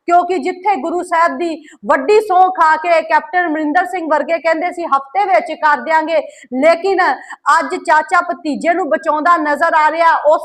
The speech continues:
ਟਾਈਮ ਵੀ ਚਾਚੇ ਨੇ ਭਤੀਜੇ ਨੂੰ ਬਚਾਇਆ, ਲੇਕਿਨ ਉਹ ਕਹਿੰਦੇ ਨੇ ਹੁਣ ਪੰਜਾਬ ਦੇ ਮੁੱਖ ਮੰਤਰੀ ਭਗਵੰਤ ਸਿੰਘ ਮਾਨ ਨੂੰ ਜਾਗ ਜਾਣਾ ਚਾਹੀਦਾ ਹੈ,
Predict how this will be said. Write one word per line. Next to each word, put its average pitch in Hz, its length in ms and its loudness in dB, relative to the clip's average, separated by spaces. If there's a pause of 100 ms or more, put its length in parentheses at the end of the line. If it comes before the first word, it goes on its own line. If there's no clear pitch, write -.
ਟਾਈਮ 339 240 0
ਵੀ 339 120 -4
ਚਾਚੇ 320 380 -2
ਨੇ 330 100 -4
ਭਤੀਜੇ 294 480 -2
ਨੂੰ 320 180 -6
ਬਚਾਇਆ, 277 560 2 (380)
ਲੇਕਿਨ 359 560 0
ਉਹ 349 100 4
ਕਹਿੰਦੇ 349 380 -2
ਨੇ 349 140 -2
ਹੁਣ 339 380 0 (460)
ਪੰਜਾਬ 320 500 2
ਦੇ 370 100 -2
ਮੁੱਖ 359 260 -4
ਮੰਤਰੀ 330 380 -2
ਭਗਵੰਤ 302 420 -2
ਸਿੰਘ 320 220 -6
ਮਾਨ 320 240 0
ਨੂੰ 240 220 -4
ਜਾਗ 311 400 2
ਜਾਣਾ 359 260 0
ਚਾਹੀਦਾ 330 480 0
ਹੈ, 330 240 0